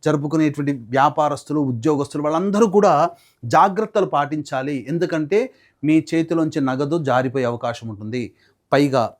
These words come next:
ఈ సమయంలో, ఈ పద్దెనిమిది అక్టోబర్ నుంచి ఐదు డిసెంబర్ మధ్య కాలంలో ఎవరికైనా మీరు అప్పు గనక ఇస్తే అది తిరిగి రాదు. గుర్తుపెట్టుకోండి, జాగ్రత్తలు పాటించండి.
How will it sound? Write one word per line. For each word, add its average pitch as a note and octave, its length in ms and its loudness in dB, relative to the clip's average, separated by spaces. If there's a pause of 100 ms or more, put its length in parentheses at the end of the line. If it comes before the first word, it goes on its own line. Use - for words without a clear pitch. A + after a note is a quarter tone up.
ఈ A3 180 6
సమయంలో, C3+ 760 0
ఈ D3+ 120 0
పద్దెనిమిది D3+ 500 0
అక్టోబర్ D#3+ 340 2
నుంచి E3 220 0
ఐదు E3 240 4 (100)
డిసెంబర్ D3+ 340 0
మధ్య C3 300 -2
కాలంలో B2+ 560 -2 (580)
ఎవరికైనా G#3+ 600 4
మీరు F3 320 4
అప్పు C3+ 240 0
గనక D#3 260 2
ఇస్తే B2 460 -4
అది A#2+ 220 -6
తిరిగి C#3 360 2
రాదు. A2 520 -2 (220)
గుర్తుపెట్టుకోండి, A2+ 640 -10
జాగ్రత్తలు C#3 540 0
పాటించండి. A#2 480 -6